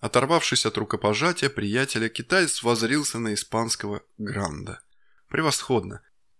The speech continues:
Поздравляю, ваша память будет оценена в тысячу золотых». Дон Филиппе подумал о пяти тайских массажистках, бархатном костюме, ботинках из кожи крокодила, зависти Альбы и о многом другом, что вряд ли осмелился бы произнести вслух.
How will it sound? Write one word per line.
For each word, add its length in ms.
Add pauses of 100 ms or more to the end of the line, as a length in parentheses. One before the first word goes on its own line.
(140)
Поздравляю, 580
ваша 240
память 400
будет 340
оценена 520
в 80
тысячу 420
золотых». 640 (480)
Дон 260
Филиппе 380
подумал 400
о 40
пяти 280
тайских 440
массажистках, 840
бархатном 540
костюме, 680 (260)
ботинках 580
из 100
кожи 280
крокодила, 680
зависти 680
Альбы 540 (340)
и 100
о 100
многом 440
другом, 520 (400)
что 240
вряд 300
ли 60
осмелился 600
бы 120
произнести 600
вслух. 580